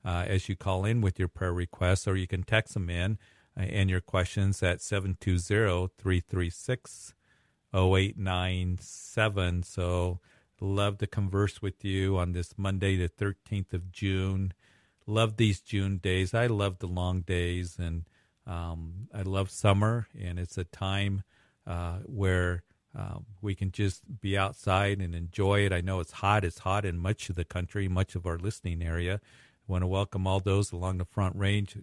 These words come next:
listening to Grace F M, uh, and up into southern Wyoming. And then also I wanna welcome all those who are listening live on Radio by Grace, uh, several stations throughout the country, particularly in the South. And,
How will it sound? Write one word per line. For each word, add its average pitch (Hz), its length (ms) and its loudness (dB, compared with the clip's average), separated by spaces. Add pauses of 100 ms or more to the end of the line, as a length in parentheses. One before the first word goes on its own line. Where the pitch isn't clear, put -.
(100)
listening 98 400 0
to 87 60 -2
Grace 95 340 -2
F 90 260 -2
M, 90 320 -2 (440)
uh, 90 300 0 (100)
and 92 260 0
up 98 220 -2
into 95 280 0
southern 92 480 -2
Wyoming. 90 680 0 (440)
And 87 120 0
then 92 160 0
also 98 520 2
I 101 100 -4
wanna 92 360 -2
welcome 92 400 2
all 92 120 0
those 95 260 -2
who 92 100 -2
are 90 40 -2
listening 92 380 -2
live 95 340 -2
on 90 160 -4
Radio 92 440 2
by 95 200 0
Grace, 101 420 -2 (340)
uh, 87 180 -6
several 95 420 -2
stations 104 720 -4 (520)
throughout 101 380 4
the 110 80 -2
country, 98 460 -2
particularly 95 640 -4
in 90 80 -2
the 87 100 -2
South. 98 560 -2
And, 82 320 -4